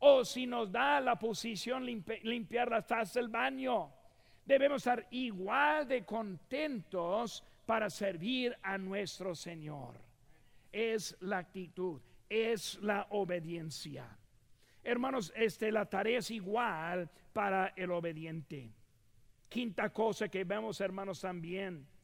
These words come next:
debemos poseer la devoción completa. Poseer la devoción completa.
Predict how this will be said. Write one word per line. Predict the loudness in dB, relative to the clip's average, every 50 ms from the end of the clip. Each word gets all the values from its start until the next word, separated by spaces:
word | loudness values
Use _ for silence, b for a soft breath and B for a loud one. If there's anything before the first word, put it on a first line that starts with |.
| -20 -20 b b b b b b b 2
debemos | 4 4 4 4 0 0 -2 -2 -2
poseer | -2 0 0 0 0 -2 -6 0 2 2 4 2 2 0 0 -2 -2 -4 -6 -10 -14 -20 -20 _ _ _ _ -20 -20 -20 _ -20 -20 -20 -20 b b b b b
la | 2 2 2 2
devoción | 0 0 0 0 0 -2 -2 -4 -4 -2 0 0 0 0 -2 -4 -8 -10 -14
completa. | -6 -4 -4 -2 -2 -4 -6 -4 -4 -4 -4 -4 -8 -12 -14 -14 -14 -18 -20 _ -20 _ _ _ -20 b b b b b b
Poseer | 2 2 2 2 0 2 4 6 8 8 6 6
la | 4 2 2
devoción | 2 0 0 0 -2 -2 -2 -6 -6 -4 -4 -2 -2 -2 -2 -4 -6 -12 -16
completa. | -8 -4 -4 -4 -4 -6 -8 -6 -4 -4 -4 -4 -6 -8 -8 -8 -8 -8